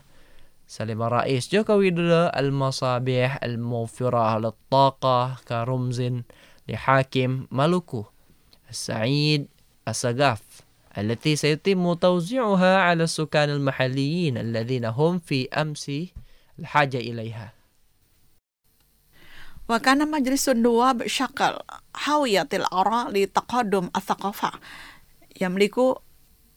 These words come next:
Speaker 2: السيد فردي فرديانسا رئيس لجنة العمل مشروع قانون الثقافة الهدف لوضع المسات الأخيرة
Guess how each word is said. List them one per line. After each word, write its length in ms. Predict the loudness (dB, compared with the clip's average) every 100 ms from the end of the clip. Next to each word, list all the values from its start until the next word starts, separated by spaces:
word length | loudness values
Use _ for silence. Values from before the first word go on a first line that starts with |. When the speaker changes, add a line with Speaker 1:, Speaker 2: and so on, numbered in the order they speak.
| _ _ -10 -2
Speaker 2:
السيد 540 | 0 2 0 2 0 -2
فردي 680 | -2 -2 -2 -2 -2 -4 _ _ _ _ -20 -12
فرديانسا 1040 | -2 -2 0 0 0 0 -4 -2 -2 -2 -8 -14 _ _ _ _ -20 _ 0
رئيس 340 | 0 2 0
لجنة 500 | 2 0 0 -4 -6 -10 _ _ _ _ _ _ _ _ _ -20 _ -2
العمل 460 | 0 0 0 -2 -2
مشروع 400 | -4 -2 0 0
قانون 580 | -2 -2 -2 -2 -6 -6
الثقافة 680 | -4 -2 -2 -2 -4 -6 -6
الهدف 400 | -6 -6 -6 -8 -20 -20 -20 -10
لوضع 680 | -4 -2 -4 0 2 2 -2 -4 -4 -10 _ -2
المسات 1000 | 0 0 -6 _ -10 -8 -6 -2 -2 -2 -6
الأخيرة 580 | -8 -8 -8 -8 -6